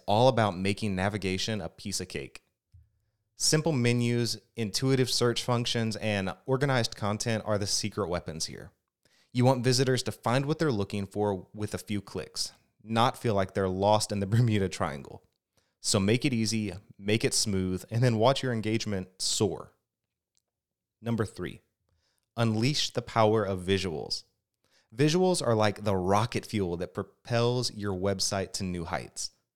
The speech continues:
High-quality images, captivating video, and eye-catching infographics are the keys to telling your story.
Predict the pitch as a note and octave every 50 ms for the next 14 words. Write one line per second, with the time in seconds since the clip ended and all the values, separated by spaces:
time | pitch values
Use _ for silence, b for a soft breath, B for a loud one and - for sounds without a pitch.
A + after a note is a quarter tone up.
0 | _ _ _ _ _ - - C#3 D3+ - - E3 D#3+ D#3 D3+ C#3 B2+ G#2 G2+ A2+
1 | B2 A#2 A#2 A#2+ A#2 A#2 A2+ A2+ - - - - C#3 C#3 - C3+ B2 B2+ B2 A#2
2 | A2 G2+ F#2+ G2+ A2+ A2+ A2+ A2+ A2 G2+ F#2+ F2+ - - G2+ A#2 B2+ B2+ A#2 -
3 | C3 A#2 - - A#2+ A2+ G2+ - G#2+ A2 - - B2+ F#2+ G2+ G2+ G2+ G#2 - G#2
4 | G2+ F#2 - - - - G#2+ G#2 G#2 G#2 G#2 G2 F#2+ F#2+ F#2+ - - - - C#3
5 | C3+ C#3 C#3+ C3+ B2+ - - A#2 - - - - B2+ B2 B2+ B2+ B2 A#2+ A2 G#2
6 | G#2 - - - F#2 F#2 E2+ C2 - C2+ -